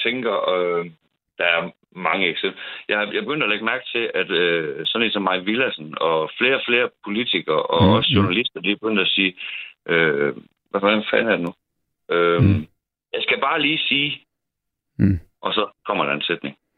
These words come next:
Speaker 2: <laughs> Det er fordi, de er bange, de, de er bange for at blive
Speaker 1: Jamen,
Speaker 2: afbrudt.
Speaker 1: Øh, jamen, det,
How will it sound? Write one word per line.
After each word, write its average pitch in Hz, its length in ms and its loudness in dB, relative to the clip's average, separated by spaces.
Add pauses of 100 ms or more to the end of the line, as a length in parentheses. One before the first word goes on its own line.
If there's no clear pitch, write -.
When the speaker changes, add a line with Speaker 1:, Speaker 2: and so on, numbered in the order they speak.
(380)
Speaker 2:
<laughs> - 580 0
Det - 60 4
er 180 40 2
fordi, 139 180 0
de 135 180 2
er 131 40 -2
bange, 139 260 2
de, 131 160 0
de 139 120 0
er 123 100 4
bange 139 200 2
for 143 100 0
at 131 80 -2
blive 131 140 2
Speaker 1:
Jamen, 123 100 4
Speaker 2:
afbrudt. 139 340 2 (960)
Speaker 1:
Øh, 107 400 0
jamen, 117 280 0
det, 127 180 -4